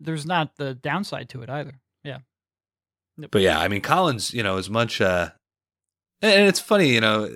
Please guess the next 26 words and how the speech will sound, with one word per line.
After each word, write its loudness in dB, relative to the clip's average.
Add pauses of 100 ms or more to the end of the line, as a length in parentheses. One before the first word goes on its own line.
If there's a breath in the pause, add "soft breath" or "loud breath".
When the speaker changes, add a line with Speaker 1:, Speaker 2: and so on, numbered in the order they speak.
(120)
Speaker 2:
you, -2
you -2
thought 4
there 4
would 2
be, 2
like, 2
a -2
lot 4
of 0
bad, 4
bad 4
blood -2
from -6
that 0
rivalry, 0
but -4 (600)
I -4
don't 4
know. 2 (100)
Jo-, -8 (100)
Joel 4
seemed -4
like 2
he 0
was 0